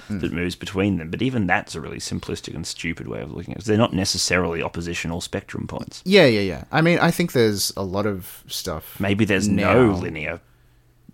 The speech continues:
Speaker 2: way of expressing it. What a terrifying concept.
Speaker 1: Yeah, yeah. I think there's a lot of stuff now
Speaker 2: Between
Speaker 1: around,
Speaker 2: imaginary point
Speaker 1: uh,
Speaker 2: A and imaginary point B.
Speaker 1: A lot,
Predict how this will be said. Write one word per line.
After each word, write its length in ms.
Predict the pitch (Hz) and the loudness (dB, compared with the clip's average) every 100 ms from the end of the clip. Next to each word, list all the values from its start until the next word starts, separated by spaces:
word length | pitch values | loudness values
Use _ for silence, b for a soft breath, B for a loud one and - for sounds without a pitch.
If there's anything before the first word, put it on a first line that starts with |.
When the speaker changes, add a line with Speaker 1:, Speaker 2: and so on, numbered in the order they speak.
| - | -4
Speaker 2:
way 200 | 85 80 | -4 -2
of 100 | 80 | -6
expressing 540 | - - 80 - 64 | -12 -6 -4 -4 -8
it. 140 | 65 - | -12 -6
What 140 | - | -6
a 60 | 110 | -4
terrifying 640 | - 85 87 87 90 92 | -2 -2 -2 -4 -4 -4
concept. 500 | - 107 - 80 - _ _ | -4 -6 -6 -10 -12 _ _
Speaker 1:
Yeah, 300 | 98 101 98 | -4 0 2
yeah. 440 | 92 92 101 82 - - | 0 0 0 0 -6 -6
I 80 | 107 | -6
think 220 | - 175 | -2 -2
there's 160 | 170 107 | 0 -2
a 60 | |
lot 160 | 78 101 | -2 -2
of 80 | 98 | -2
stuff 260 | - - | -6 -6
now 160 | 80 82 | -6 -4
Speaker 2:
Between 180 | 80 107 | 2 4
Speaker 1:
around, 300 | 104 104 104 117 120 | 6 8 8 8 8
Speaker 2:
imaginary 240 | 127 123 | 8 6
point 360 | - 87 - 87 | 4 2 2 2
Speaker 1:
uh, 140 | 92 | 0
Speaker 2:
A 100 | 85 110 | 0 -4
and 100 | - | -6
imaginary 640 | 104 101 95 - - - - | -4 -4 -4 -6 -8 -8 -8
point 380 | - - - 151 | -10 -10 -10 -10
B. 280 | 110 120 - - b b b b - | -10 -10 -14 -20 b b b b -8
Speaker 1:
A 120 | 123 143 | 0 2
lot, 200 | 147 | 2